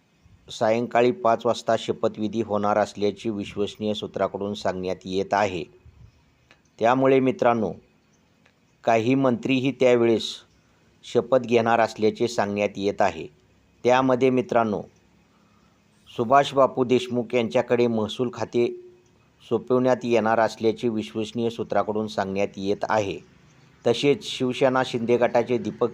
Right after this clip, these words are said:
केसरकरांकडे अन्न व नागरी पुरवठा खाते, तर अजितदादा गटाचे राष्ट्रवादी काँग्रेसचे छगन भुजबळ यांच्याकडे सहकार खाते सोपवण्यात येणार असल्याचे विश्वसनीय सूत्राकडून सांगण्यात येत असून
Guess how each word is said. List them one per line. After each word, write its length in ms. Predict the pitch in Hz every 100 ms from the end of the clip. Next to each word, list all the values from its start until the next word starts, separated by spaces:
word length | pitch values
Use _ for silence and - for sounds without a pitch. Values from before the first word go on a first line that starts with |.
| -
केसरकरांकडे 920 | 107 - 110 113 113 113 110 113 107 -
अन्न 220 | 104 113
व 180 | 117 120
नागरी 360 | 117 101 101
पुरवठा 460 | 107 110 101 104 98
खाते, 380 | - 90 104 82 - - - - - - - -
तर 180 | 139 131 -
अजितदादा 680 | 98 107 127 117 131 117 123
गटाचे 840 | 113 - 117 - 131 123 - - -
राष्ट्रवादी 640 | 107 113 - 117 120 117
काँग्रेसचे 560 | 117 117 107 107 - 117 -
छगन 280 | 87 110 117
भुजबळ 380 | 107 90 101 110
यांच्याकडे 540 | 101 92 110 110 107
सहकार 460 | 101 101 85 104 104
खाते 280 | 107 - 104
सोपवण्यात 500 | - 95 98 101 101 104
येणार 340 | 92 95 95
असल्याचे 640 | 90 - 98 95 - 98 - - _ _ _ -
विश्वसनीय 640 | 113 - 135 135 147 147
सूत्राकडून 600 | 147 131 117 113 113 123
सांगण्यात 440 | 120 113 107 110 107
येत 240 | 113 110
असून 400 | 107 98 139 117